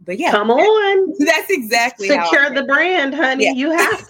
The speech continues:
Speaker 2: to.
Speaker 1: <laughs> That is
Speaker 2: We don't
Speaker 1: exactly
Speaker 2: have
Speaker 1: how it
Speaker 2: time to
Speaker 1: came up.
Speaker 2: play.
Speaker 1: Yeah.
Speaker 2: Who has time to play?
Speaker 1: <laughs>
Speaker 2: Y'all better stop playing with Lady Justice out here in these streets.
Speaker 1: Mm-hmm.
Speaker 2: Okay, so, um, one of the reasons why I felt like it was important to have you on the podcast is because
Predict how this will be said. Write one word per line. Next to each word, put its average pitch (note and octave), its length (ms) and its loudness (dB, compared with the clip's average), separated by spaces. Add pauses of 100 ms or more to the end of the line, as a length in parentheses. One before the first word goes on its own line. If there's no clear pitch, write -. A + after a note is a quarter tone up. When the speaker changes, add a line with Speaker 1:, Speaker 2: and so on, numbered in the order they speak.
Speaker 2:
to. - 320 -2
Speaker 1:
<laughs> C#4 80 -2
That C4+ 180 0
is A#3+ 200 -10
Speaker 2:
We G3 120 -2
don't G#4+ 220 2
Speaker 1:
exactly A4 60 -2
Speaker 2:
have - 20 -6
Speaker 1:
how A4+ 120 0
it A4+ 40 2
Speaker 2:
time G#4+ 100 0
to - 80 -2
Speaker 1:
came F4+ 100 -2
up. - 60 -2
Speaker 2:
play. - 260 2 (840)
Speaker 1:
Yeah. G3 200 2
Speaker 2:
Who A4 180 2
has A#4 120 2
time A#4 360 0
to A4 100 0 (720)
play? - 100 2 (300)
Speaker 1:
<laughs> - 420 -14
Speaker 2:
Y'all G4+ 140 -6
better C4 160 0
stop A3 240 -6
playing B3 180 -2
with F3+ 120 0
Lady E3+ 180 0
Justice E3 420 -4
out F3 160 -4
here D3 140 -2
in D3 60 0
these C3+ 180 -6
streets. - 380 -6 (320)
Speaker 1:
Mm-hmm. B3 100 -4
Speaker 2:
Okay, A#3 400 2
so, A#3 340 2 (360)
um, B3 300 2
one B3+ 260 0
of D#5+ 60 4 (100)
the F4 60 0
reasons A3+ 480 0
why G#3 180 2
I G#3 60 -2
felt A3 260 -2
like G#3 180 -2
it G#3+ 80 2
was F#3 140 -2
important F3 500 -6
to G#3 100 -8
have F3+ 280 -2
you F3 120 0
on F#3 60 -2
the F3+ 80 -4
podcast E3+ 800 -2
is F3 160 -8
because G3 680 0